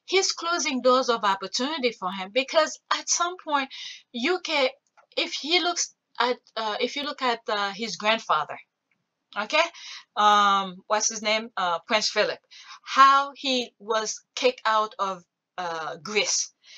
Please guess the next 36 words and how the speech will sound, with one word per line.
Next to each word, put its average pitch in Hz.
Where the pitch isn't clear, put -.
and 262
I 311
see 294
this 254
is 233
what's 233
about 202
to 180
happen 185
in 208
the 180
U 156
K 160
for 214
him. 208
And 254
as 269
his 277
thing 311
getting 240
closer, 269
people's 233
eyes 214
are 165
opening, 330
he's -
closing 262
more 233
doors 220
for 190
himself. 180
Where 269
is 254
he 302
going 220
to 175